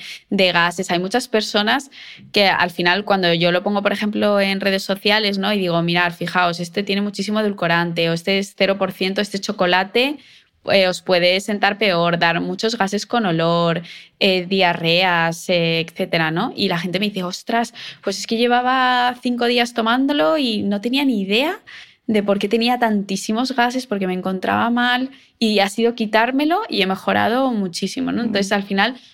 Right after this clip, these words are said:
Speaker 1: son cosas que van irritando, mm, el sistema digestivo.
Speaker 2: Mm. Blanca, ¿y sabemos algo más del papel de los edulcorantes y la microbiota? ¿Transforma la microbiota?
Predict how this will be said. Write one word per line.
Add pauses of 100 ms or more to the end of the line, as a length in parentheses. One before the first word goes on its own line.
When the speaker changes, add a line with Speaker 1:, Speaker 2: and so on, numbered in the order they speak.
Speaker 1:
son
cosas
que
van
irritando, (400)
mm,
el
sistema
digestivo.
Speaker 2:
Mm. (360)
Blanca,
¿y
sabemos
algo
más
del
papel
de
los
edulcorantes
y
la
microbiota?
¿Transforma
la
microbiota?